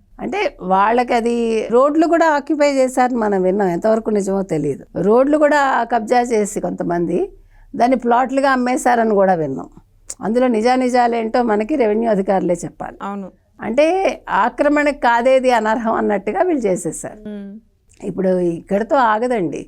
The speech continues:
Speaker 2: ఇప్పుడు పెద్దిరెడ్డి కుటుంబ సభ్యులు, పెద్దిరెడ్డి అనుచరులతో
Speaker 1: ఆ,
Speaker 2: సహా
Speaker 1: పెద్దిరెడ్డి భార్య, పెద్దిరెడ్డి కుటుంబ సభ్యులు అందరూ వాళ్ళ అనుచరు,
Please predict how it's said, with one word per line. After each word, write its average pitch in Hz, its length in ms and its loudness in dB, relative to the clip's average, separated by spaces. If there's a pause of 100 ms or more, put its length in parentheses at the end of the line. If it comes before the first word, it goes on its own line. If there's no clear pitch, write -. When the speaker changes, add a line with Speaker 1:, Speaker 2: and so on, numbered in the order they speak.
Speaker 2:
ఇప్పుడు 220 160 -10
పెద్దిరెడ్డి 262 520 -2
కుటుంబ 240 340 -10
సభ్యులు, 254 720 -8
పెద్దిరెడ్డి 208 420 -10
అనుచరులతో 247 720 -10
Speaker 1:
ఆ, 247 40 -6
Speaker 2:
సహా 330 360 -6
Speaker 1:
పెద్దిరెడ్డి 240 520 0
భార్య, 247 560 4
పెద్దిరెడ్డి 220 800 2 (200)
కుటుంబ 233 300 2
సభ్యులు 247 360 2
అందరూ 240 340 2
వాళ్ళ 202 200 2
అనుచరు, 220 340 0